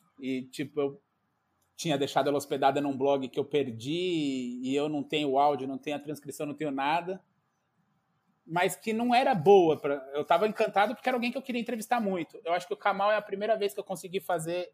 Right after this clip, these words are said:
esse tipo de conversa que a gente tava falando, de não ter a pauta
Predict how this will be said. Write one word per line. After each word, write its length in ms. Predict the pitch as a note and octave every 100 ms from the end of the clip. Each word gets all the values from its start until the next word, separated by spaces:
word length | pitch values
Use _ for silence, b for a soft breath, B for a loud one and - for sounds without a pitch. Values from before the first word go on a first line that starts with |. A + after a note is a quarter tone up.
| -
esse 260 | E3+ -
tipo 260 | - F#3+ E3
de 80 | D#3+
conversa 880 | - D#3 C#3+ D#3+ D#3+ - D#3 C3+ B2 _ _ _ _ _ _ _ _
que 220 | - D3+
a 60 | C#3
gente 200 | C#3+ C#3+
tava 160 | C#3+ C#3
falando, 480 | C#3 C3 C#3+ B2+
de 320 | A#2 B2 A#2+ - _ _ _ _ _
não 200 | C#3+ C#3+
ter 160 | B2+ D3
a 100 | C#3
pauta 1040 | - - C3+ C#3 C3+ - B2 A#2+ A2+ A2